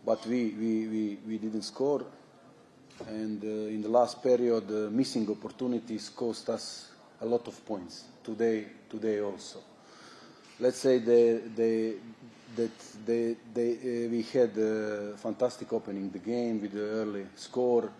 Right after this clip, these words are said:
First half, uh, they take the ball, but we control the game, maybe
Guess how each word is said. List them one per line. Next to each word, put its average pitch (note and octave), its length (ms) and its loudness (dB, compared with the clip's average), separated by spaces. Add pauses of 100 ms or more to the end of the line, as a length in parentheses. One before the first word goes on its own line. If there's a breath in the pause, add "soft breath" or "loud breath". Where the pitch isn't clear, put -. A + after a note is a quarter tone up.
(680 loud breath)
First A2+ 320 -4
half, A#2 440 0
uh, G#2 300 0
they A2 140 0
take A2 260 0
the G#2+ 80 -4
ball, B2 340 4
but A2+ 320 2
we A2+ 120 -2
control A2 380 -2
the G2+ 120 -6
game, A2 480 -2
maybe G#2 440 -4